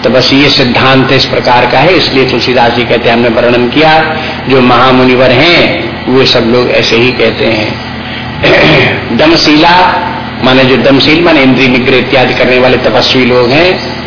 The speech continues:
उनका भी, तपस्वियों का भी यही कहना है, मुनियों का भी यही कहना है।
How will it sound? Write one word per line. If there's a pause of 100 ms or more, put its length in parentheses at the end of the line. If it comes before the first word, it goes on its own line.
(160)
उनका
भी,
तपस्वियों
का
भी
यही
कहना
है,
मुनियों
का
भी
यही
कहना
है।